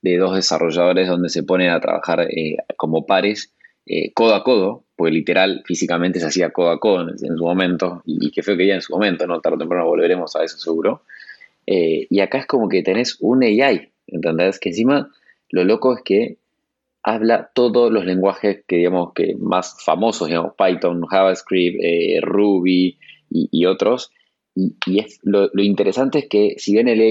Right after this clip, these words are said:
A I te completa las funciones y te ayuda a acompañar, digamos, en, en esto que, que vos estás haciendo y hace de par, vos sos el piloto, que creo que es importante, digamos, que es ese concepto que, que emple-, que explica GitHub,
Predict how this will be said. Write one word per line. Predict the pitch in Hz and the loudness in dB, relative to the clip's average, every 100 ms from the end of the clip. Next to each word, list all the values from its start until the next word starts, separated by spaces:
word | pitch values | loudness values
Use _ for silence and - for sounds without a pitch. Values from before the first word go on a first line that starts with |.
| 107 | 4
A | 110 | 2
I | 98 | 0
te | 95 - | -2 -4
completa | 85 82 - 101 95 | -2 -2 0 0 2
las | 87 - | -2 -2
funciones | 90 87 92 92 - | -4 -2 -2 -4 -4
y | |
te | 80 | -2
ayuda | 85 90 101 | 0 2 2
a | |
acompañar, | 92 85 82 82 90 101 95 | 2 -2 -4 -2 0 0 0
digamos, | 90 92 92 | -2 -4 -8
en, | 85 - | -10 -12
en | 87 | -8
esto | 87 - 90 | -6 -4 -2
que, | - - | -4 -4
que | - | 0
vos | 82 | 0
estás | - 85 | 0 -6
haciendo | 82 95 98 87 | -2 0 0 -2
y | 82 | -2
hace | 78 - 80 | -2 -2 0
de | 80 | 0
par, | - 92 87 120 _ _ _ _ _ _ | 0 0 0 -2 _ _ _ _ _ _
vos | - 104 | -2 0
sos | 107 95 | 0 -2
el | 78 | -2
piloto, | - 85 85 - 87 98 _ | -2 0 0 0 -4 -6 _
que | 82 | 0
creo | 87 92 | 2 2
que | |
es | 92 | 0
importante, | 92 85 90 90 78 | -2 0 0 0 0
digamos, | 85 85 - | 0 -2 -4
que | 85 | -6
es | - | -4
ese | 85 | -4
concepto | - 80 82 82 92 | -4 -4 -4 -2 0
que, | 85 - | 0 -2
que | - 80 | -6 -4
emple-, | 90 87 - | 0 -2 -2
que | |
explica | 85 - 95 95 92 | -6 -2 -2 2 2
GitHub, | 95 - 107 | 2 0 -4